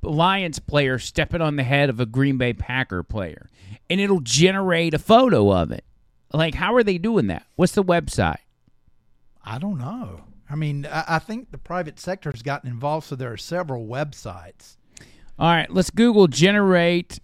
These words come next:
Speaker 1: A I images and see.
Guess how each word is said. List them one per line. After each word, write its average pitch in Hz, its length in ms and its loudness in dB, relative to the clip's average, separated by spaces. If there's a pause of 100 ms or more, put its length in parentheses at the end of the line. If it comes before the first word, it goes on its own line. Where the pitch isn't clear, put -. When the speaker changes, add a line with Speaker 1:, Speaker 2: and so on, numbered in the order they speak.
Speaker 1:
A 151 480 0
I 131 420 0 (100)
images 95 880 -2 (200)
and 95 160 0
see. 98 640 0